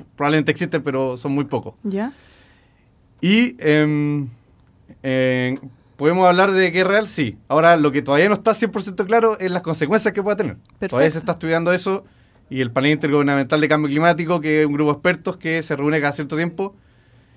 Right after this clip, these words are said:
Speaker 1: y son los que, em, dictan o en-, entregan la recomendación respecto a,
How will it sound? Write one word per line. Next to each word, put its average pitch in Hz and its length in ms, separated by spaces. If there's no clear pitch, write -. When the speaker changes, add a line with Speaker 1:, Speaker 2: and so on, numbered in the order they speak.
Speaker 1:
y 127 480
son 151 160
los 147 120
que, 139 760
em, 117 160
dictan 143 500
o 117 260
en-, 117 120
entregan 156 480
la 147 100
recomendación 135 500
respecto 170 420
a, 151 140